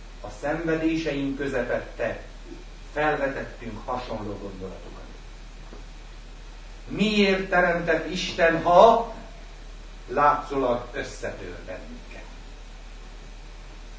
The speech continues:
Ez esti órában a felvetett igével kapcsolatban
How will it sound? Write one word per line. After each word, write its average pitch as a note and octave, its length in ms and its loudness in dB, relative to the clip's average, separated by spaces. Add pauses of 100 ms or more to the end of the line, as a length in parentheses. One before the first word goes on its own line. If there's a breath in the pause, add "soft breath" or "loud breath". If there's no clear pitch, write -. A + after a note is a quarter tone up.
(1900)
Ez C3+ 120 -6
esti E3 400 0
órában B2 560 0
a C3 140 -4
felvetett A#2 560 -6
igével B2 600 -2
kapcsolatban A2+ 800 -4